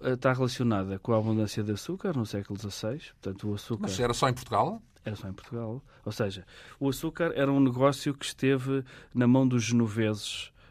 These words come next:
Speaker 1: até à descoberta do Brasil. O infante Dom Henrique ainda fez umas experiências, tentou fazer umas plantações no Funchal e depois em São Tomé,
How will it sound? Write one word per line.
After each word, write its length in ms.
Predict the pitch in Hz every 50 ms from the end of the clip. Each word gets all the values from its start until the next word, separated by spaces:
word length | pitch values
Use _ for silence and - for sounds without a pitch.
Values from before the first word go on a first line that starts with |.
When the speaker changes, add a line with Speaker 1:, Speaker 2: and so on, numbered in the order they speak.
| -
Speaker 1:
até 560 | - 117 113 - - 120 120 123 123 120 120 - - - -
à 80 | - 117
descoberta 400 | - - - 120 117 113 123 113
do 100 | 113 113
Brasil. 460 | 113 120 123 117 110 104 98 95 - _ - - - -
O 80 | - 110
infante 280 | 107 - 127 120 120
Dom 100 | 123 127
Henrique 320 | 120 117 120 123 113 - 113
ainda 160 | 107 110 101
fez 220 | - 113 110 107
umas 160 | 110 110 110
experiências, 800 | - - - - 117 120 127 135 143 139 - - 147 143 147 - - - - - - - _
tentou 300 | - 120 117 110 - 117
fazer 220 | 113 - 120 113 113
umas 140 | 113 110
plantações 600 | - - 117 113 107 - 117 107 - 120 113 107
no 100 | 110 117
Funchal 640 | 107 - - 117 107 - - 135 139 143 147 139 123
e 20 | 113
depois 240 | - - 113 110 110
em 40 | 113
São 220 | 107 - 120 117
Tomé, 400 | 110 - 120 120 123 127 135 143